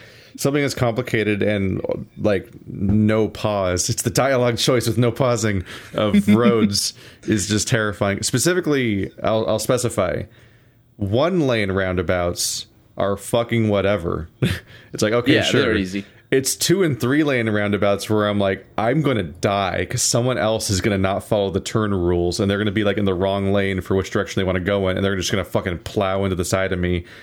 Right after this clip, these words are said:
Speaker 1: or I'm gonna end up getting plowed into because I turn when they don't expect me to, even though I'm doing it correctly." And, like, that trust does not exist. I do not have that trust for drivers. <laughs> So it's like, I do,
Speaker 2: Do
Speaker 1: I
Speaker 2: you
Speaker 1: do not, I do not like that shit where it's like, "I'm in the left lane,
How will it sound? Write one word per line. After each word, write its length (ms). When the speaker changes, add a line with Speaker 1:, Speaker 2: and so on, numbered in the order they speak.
Speaker 1:
or 180
I'm 180
gonna 160
end 100
up 80
getting 180
plowed 260
into 260
because 320
I 180
turn 380
when 120
they 80
don't 140
expect 360
me 180
to, 180
even 200
though 100
I'm 160
doing 240
it 100
correctly." 640
And, 140
like, 140
that 160
trust 600
does 160
not 180
exist. 600
I 100
do 80
not 140
have 100
that 120
trust 440
for 320
drivers. 760
<laughs> 100
So 200
it's 120
like, 140
I 100
do, 140
Speaker 2:
Do 40
Speaker 1:
I 40
Speaker 2:
you 60
Speaker 1:
do 100
not, 180
I 60
do 120
not 340
like 240
that 180
shit 280
where 140
it's 100
like, 140
"I'm 260
in 140
the 120
left 340
lane, 460